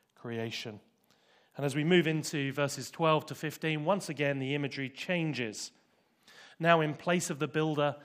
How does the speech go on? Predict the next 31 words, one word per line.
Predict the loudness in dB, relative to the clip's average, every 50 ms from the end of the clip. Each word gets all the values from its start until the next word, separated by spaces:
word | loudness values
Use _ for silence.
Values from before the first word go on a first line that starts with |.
| -20 -20 -20 _ _ _ _
in | -14 -12 -12
place | -12 -14 -12 -4 2 2 2 2 2 -2
of | -4 -4
the | -4 -4
parent, | -6 -6 0 4 8 8 8 8 6 4 0 -2 -6 -8 -8 -10 -10 -12 _ _ _ _ _ _ _ _ _ _ _
we | -10 -8 -4
have | -2 -2 -2 -2 -2
God | 0 2 2 4 4
as | 2 0 -2 -4
an | -8 -10 -6
army | -4 0 2 4 4 2 2 -2 -4
commander. | -6 -8 -8 -6 -6 -4 -2 2 4 6 6 6 4 2 0 -2 -4 -4 -8 -20 -20 _ _ _ _ _ _ _ _ _ _ _ _ _ _ _ _ _ _ _ _ _ _ _ _ -20 -20 -20 _ _ _ _ _ _ _ _ _ _ _ _ _ _ _ _ _ _ -2
Earlier | 0 2 4 4 4
this | 2 2 0 0
week, | -2 -4 -4 -2 0
I, | 2 2 2 2 0
I | -2 -4 -4
found | -2 0 0 2 4 4
out | 4 2 2 0 -6 -18 -20 _ _ -20
that | -20 -20 -20 _ _ -16 -16
a | -12
friend | -6 -4 -4 -4 -2
of | -2 0
mine, | 2 2 2 2 -2 -8 -14 -20 -20 -20 -20 _ _ _ _
Christian, | -12 -10 -10 -10 -8 -8 -8 -8 -8 -10 -14 _ _ _ _ _ _ _ _ _ _ _ _ _ _ _ _ _ -8
is, | -6 -6 -6 -6
is | -6 -8 -8 -4
now | -2 2 2 4 4
a | 4
major | 4 4 2 2 2 -2 -6
general | -4 0 2 2 2 2 0 -2 -2 -4 -10